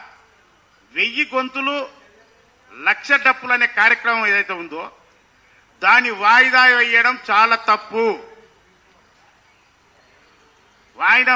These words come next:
వాయిదా వేయడం తప్పు. తెలంగాణ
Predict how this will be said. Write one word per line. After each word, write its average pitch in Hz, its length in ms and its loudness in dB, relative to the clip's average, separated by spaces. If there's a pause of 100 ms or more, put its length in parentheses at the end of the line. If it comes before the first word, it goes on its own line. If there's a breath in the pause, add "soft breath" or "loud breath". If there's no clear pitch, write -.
(120)
వాయిదా 254 360 4 (140)
వేయడం 233 340 2 (180)
తప్పు. 233 360 -2 (1800)
తెలంగాణ 269 500 0